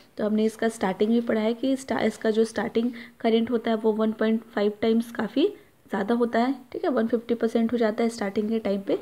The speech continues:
तो उस starting current को लिमिट करने के लिए हम डीसी motors में starters का यूज़ करते हैं, ठीक है। तो ये डी-, अ, जो डीसी मोटर starters है, ये इसको start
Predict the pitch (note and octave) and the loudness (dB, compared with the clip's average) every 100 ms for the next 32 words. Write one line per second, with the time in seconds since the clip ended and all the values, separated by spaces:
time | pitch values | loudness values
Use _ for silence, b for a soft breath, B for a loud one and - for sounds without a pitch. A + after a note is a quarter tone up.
0 | B B B B - - D4 - - A3 | B B B B -2 0 0 -2 -2 -2
1 | G#3 A3+ - A3 A3 A3 A3+ G#3+ B3 B3 | 2 0 2 4 4 6 4 4 2 0
2 | A#3 A3 G#3+ G#3+ G#3 G#3+ E4 B B - | 0 0 0 0 0 0 -2 B B -4
3 | A3 - A#3+ A3 A3+ G3+ - A#3+ A#3 A#3+ | -2 2 2 2 2 -2 -2 -4 -2 -6
4 | G3+ G#3 G#3 - F#3+ G#3+ G4+ - _ - | -2 -2 -2 -4 -2 -2 -4 -6 _ -14
5 | - F3 F#3+ - _ _ _ _ _ - | -10 -10 -10 -14 _ _ _ _ _ -14
6 | - D#4+ - - - A3 A3+ G#3 G#3+ - | -6 -6 -6 -14 -6 2 4 4 2 4
7 | G3 G3 - - - G3 G3+ G3 G3+ G#3 | 4 2 -2 -12 -10 -4 0 0 0 0
8 | A3 G#3+ G#3 G#3+ - F#3 - A3 A3+ F4 | 0 0 0 0 -2 -4 0 0 0 -2
9 | B B - G#3+ G#3 G#3+ G#3 G#3 G3+ | B B 0 2 2 2 2 0 -2